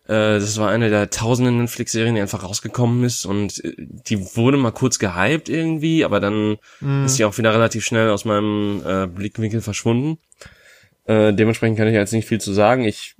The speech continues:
Speaker 1: dachte aber ehrlich gesagt, das wäre so mit, ähm, ja, mit Umwandlung von Genetik oder sowas. Einfach nur
Speaker 2: Ja, das
Speaker 1: verbunden.
Speaker 2: hat natürlich was mit Genetik zu tun, weil diese, ähm, diese Körper, in die man dann,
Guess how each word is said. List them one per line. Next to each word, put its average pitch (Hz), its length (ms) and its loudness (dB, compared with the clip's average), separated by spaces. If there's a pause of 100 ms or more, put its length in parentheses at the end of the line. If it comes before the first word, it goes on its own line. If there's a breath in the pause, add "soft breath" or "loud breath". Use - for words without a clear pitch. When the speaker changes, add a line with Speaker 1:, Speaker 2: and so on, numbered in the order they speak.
Speaker 1:
dachte - 280 -2
aber 101 140 0
ehrlich 104 180 -2
gesagt, 113 200 -6
das 107 100 -4
wäre 110 100 4
so 110 80 2
mit, 110 320 0
ähm, 98 460 -2 (240)
ja, 101 400 2
mit 90 360 -6
Umwandlung 107 580 2
von 101 400 -2
Genetik 107 420 0
oder 87 160 -2
sowas. 90 400 -6 (640 soft breath)
Einfach 190 280 -4
nur 104 140 0
Speaker 2:
Ja, - 80 0 (120)
das 180 140 2
Speaker 1:
verbunden. 214 40 2
Speaker 2:
hat 202 120 0
natürlich 165 400 0
was 160 140 2
mit 156 140 -2
Genetik 143 460 -2
zu - 80 -10
tun, 160 260 -4
weil 123 120 2
diese, 120 480 -2
ähm, 120 200 -2
diese 117 220 -2
Körper, 143 460 0
in 123 100 -2
die 117 120 -2
man 117 180 0
dann, 113 320 -2